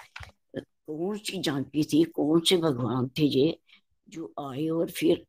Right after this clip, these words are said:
कहा भी कुछ नहीं, मुस्कुराए और वापस चले गए?" ये सपने की बात मैं सुना रही हूँ। जाते जाते फिर आगे एक बड़ी, जैसे लॉबी होती ना खुली,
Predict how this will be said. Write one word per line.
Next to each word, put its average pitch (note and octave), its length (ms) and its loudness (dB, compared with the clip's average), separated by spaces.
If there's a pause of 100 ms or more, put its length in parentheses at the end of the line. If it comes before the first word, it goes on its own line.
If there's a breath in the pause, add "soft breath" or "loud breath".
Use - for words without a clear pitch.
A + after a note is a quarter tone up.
कहा C#3 240 0
भी D#3+ 140 6
कुछ E3 360 4
नहीं, D#3+ 160 8
मुस्कुराए C#3+ 640 4
और C#3+ 140 2
वापस C#3 440 0
चले C#3 220 4
गए?" - 180 -4 (1000)
ये F3+ 80 -8
सपने E3+ 440 -2
की F3+ 140 -4
बात C#3+ 340 0
मैं D3 140 2
सुना C3 380 0
रही C3+ 120 4
हूँ। D3+ 80 6
जाते C3+ 400 2
जाते C3+ 360 2
फिर D3+ 220 2 (160)
आगे C3 340 4
एक D3+ 280 4 (140)
बड़ी, C#3 360 4 (1000)
जैसे C#3 320 -6
लॉबी D3+ 420 0
होती D#3+ 260 2
ना A3+ 120 4
खुली, D3 420 4